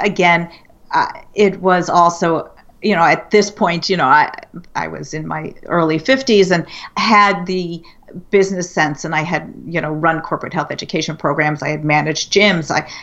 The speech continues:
you know, I, I had worked in many places, and, and I had owned other businesses. So I had a business background, so I knew I had a business plan. I knew how to figure that out. And that's, you know, sometimes people just start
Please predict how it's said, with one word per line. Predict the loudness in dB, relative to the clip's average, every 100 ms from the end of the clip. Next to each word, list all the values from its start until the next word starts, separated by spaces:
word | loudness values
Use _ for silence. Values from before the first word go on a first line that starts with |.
| 0
you |
know, | 2 2 0
I, | -2 -4 -4
I | -2
had | -2 -8 -18 _ _ -20 -20 -20 _ _ -10
worked | -6 4 4 4 2
in | 0
many | 2 -2 -4
places, | -4 0 2 2 0 0
and, | -4
and | -4 0
I | 2
had | 0 0
owned | -4 -4 -8 -16 -2
other | 0 2 0
businesses. | 2 0 0 -6 -8 -10 -10 -20 -20 -2
So | 2
I | 2
had | 2 0
a | -2
business | 0 0 0 -4 -6
background, | -4 0 0 0 -4 -4
so | -6
I | -4
knew | -4 -2 0 2 0 -4 -20 -4
I | 0
had | 0 2 0
a | 0
business | -2 -2 -2 -8 -8
plan. | -8 0 0 0
I | -2
knew | -2
how | -4 -4
to |
figure | -4 -4 -4
that | 0 2 2
out. | 0 0
And | -2 2
that's, | 2 2 -6 -18 -20 -20 _
you | -4 -2
know, | -2 -6
sometimes | -6 -2 -2
people | -4 -6 -6
just | -2 -2 -2 -6
start | 2 4 4 0